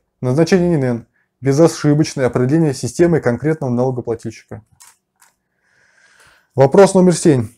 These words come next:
Проведите анализ бланков декларации о доходах с девяносто седьмого по две тысячи первый на предмет автоматической ввода информации, автоматической идентификации. Ответ.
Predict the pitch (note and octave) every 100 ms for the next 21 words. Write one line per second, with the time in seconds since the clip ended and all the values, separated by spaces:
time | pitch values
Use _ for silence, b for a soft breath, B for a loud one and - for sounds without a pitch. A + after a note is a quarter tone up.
0 | _ C#3+ F3 G#3+ G#3 F#3 F#3 E3 C3+ C#3+
1 | F#3 E3+ C3 C3+ C#3 E3 D#3+ D#3 D#3 -
2 | D3 B2+ A2+ - B2 D3+ C#3+ D3 C#3+ F3
3 | D#3+ D3 C#3 D3 - B2+ A2+ G#2+ - _
4 | _ B2+ B2 C#3+ E3+ E3 B2+ C3+ C3 E3
5 | - C#3 C3+ C#3+ C3+ C3+ B2 B2 A#2+ A#2
6 | B2 A#2+ D#3 D3+ C3 B2+ C3 C#3+ A2 G#2+
7 | G#2+ A2 _ _ _ _ _ _ _ _
8 | B2 D#3+ C3+ A2+